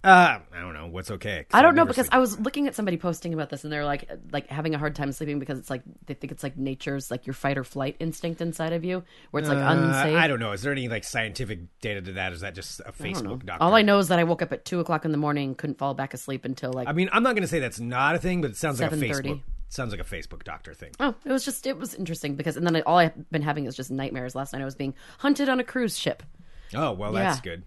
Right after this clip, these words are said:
Speaker 2: So that was super fun.
Speaker 1: Okay.
Speaker 2: It was super relaxing. When I finally fell asleep, that was all that <laughs> happened, and then woke up. I'm like, "Great."
Speaker 1: There you go.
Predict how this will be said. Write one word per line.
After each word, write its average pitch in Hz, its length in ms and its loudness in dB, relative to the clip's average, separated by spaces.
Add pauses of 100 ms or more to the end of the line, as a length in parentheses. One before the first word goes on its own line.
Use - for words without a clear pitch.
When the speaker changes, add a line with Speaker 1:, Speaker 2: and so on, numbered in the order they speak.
Speaker 2:
So 220 160 -2
that 247 160 4
was 214 100 -2
super - 240 -6
fun. 117 320 -8 (220)
Speaker 1:
Okay. 107 160 -6
Speaker 2:
It 87 100 -10
was - 140 -4
super 190 280 -4
relaxing. 147 400 -2
When 131 120 -4
I 139 40 -2
finally 147 280 0
fell 135 180 -2
asleep, 131 340 -6 (120)
that 147 180 -2
was 131 120 -6
all 123 120 -4
that 151 160 -2
<laughs> 165 60 -16
happened, 147 400 -4
and 151 80 -2
then 147 180 -4
woke 151 160 -4
up. 147 180 -4
I'm 135 100 -8
like, 131 120 -10 (840)
"Great." - 260 -4 (140)
Speaker 1:
There 120 180 0
you 139 100 4
go. 190 280 8